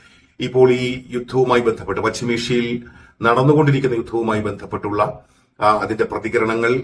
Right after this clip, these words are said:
അനുരണനങ്ങളൊക്കെ ഉണ്ടായിക്കൊണ്ടിരിക്കുന്ന മണിക്കൂറുകൾ. വിശദമായി തന്നെ, ആ, നിങ്ങളുടെ സമയം ഞാൻ കളയുന്നില്ല, വിശദമായ റിപ്പോർട്ട്, ആ, സ്പെഷ്യൽ കറസ്പോണ്ടന്റിൽ പ്രസിദ്ധീകരിക്കുന്നു. ആ ചാനൽ കൂടി നിങ്ങൾ സബ്സ്ക്രൈബ് ചെയ്യണമെന്നുള്ള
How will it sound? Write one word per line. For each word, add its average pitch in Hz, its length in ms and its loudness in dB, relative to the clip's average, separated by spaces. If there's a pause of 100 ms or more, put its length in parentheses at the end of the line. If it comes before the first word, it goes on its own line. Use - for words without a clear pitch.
അനുരണനങ്ങളൊക്കെ 117 760 2
ഉണ്ടായിക്കൊണ്ടിരിക്കുന്ന 98 680 -2
മണിക്കൂറുകൾ. 107 480 0
വിശദമായി 147 600 4
തന്നെ, 101 200 -4 (500)
ആ, 95 360 2
നിങ്ങളുടെ 107 240 -2
സമയം 127 320 2
ഞാൻ 107 180 0
കളയുന്നില്ല, 101 420 0
വിശദമായ 104 380 -2
റിപ്പോർട്ട്, 104 360 -2 (880)
ആ, 90 360 -2 (420)
സ്പെഷ്യൽ - 420 2
കറസ്പോണ്ടന്റിൽ 107 560 -2
പ്രസിദ്ധീകരിക്കുന്നു. 95 880 -8 (100)
ആ 98 200 -2 (100)
ചാനൽ 107 300 -2
കൂടി 113 220 -4
നിങ്ങൾ 95 180 -6
സബ്സ്ക്രൈബ് 101 520 -2
ചെയ്യണമെന്നുള്ള 87 640 -4